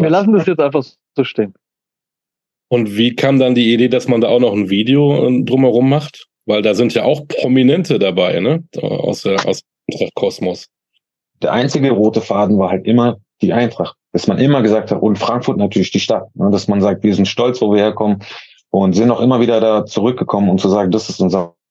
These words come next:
Speaker 1: das ist unsere Stadt. Und
Speaker 2: Und dann haben wir halt, sind wir hingegangen und haben dann gedacht, hey, wen könnten wir denn noch fragen, der das genauso fühlen kann, ja? Der die letzten Jahre einfach auch mit der Eintracht begleitet hat.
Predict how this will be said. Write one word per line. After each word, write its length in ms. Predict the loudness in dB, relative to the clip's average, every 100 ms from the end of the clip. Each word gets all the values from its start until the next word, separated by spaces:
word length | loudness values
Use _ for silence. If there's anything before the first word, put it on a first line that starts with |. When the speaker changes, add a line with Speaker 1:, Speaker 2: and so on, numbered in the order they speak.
| -6
Speaker 1:
das 260 | -4 -2
ist 120 | -4 -2
unsere 280 | -2 -2
Stadt. 300 | -4 -2 -2 -2
Und 240 | -4 -4 _
Speaker 2:
Und 180 | -4 -2
dann 160 | 2 2
haben 140 | 2
wir 100 | 0
halt, 180 | 0 -2
sind 360 | -4 -4 0 2
wir 60 |
hingegangen 380 | 4 2 2 0
und 100 | 2
haben 160 | 2 2
dann 280 | 0 0 0
gedacht, 320 | 0 -2 -6 _ _
hey, 120 | -2 2
wen 140 | 2
könnten 240 | 0 -2
wir 80 | 0
denn 140 | 0 0
noch 120 | -2
fragen, 440 | -2 0 2 0 -2 _ -4
der 100 | 0
das 140 | 0
genauso 360 | 0 0 2 0
fühlen 300 | 0 0 0
kann, 220 | 0 0
ja? 220 | 2 0 -2 _ _ -2
Der 100 | 2
die 100 | 4
letzten 340 | 2 2 2
Jahre 260 | 2 2 2
einfach 200 | 0 0
auch 80 |
mit 100 | 2
der 100 | 2
Eintracht 320 | 0 0 -4 -2
begleitet 460 | 0 0 0 0
hat. 160 | -2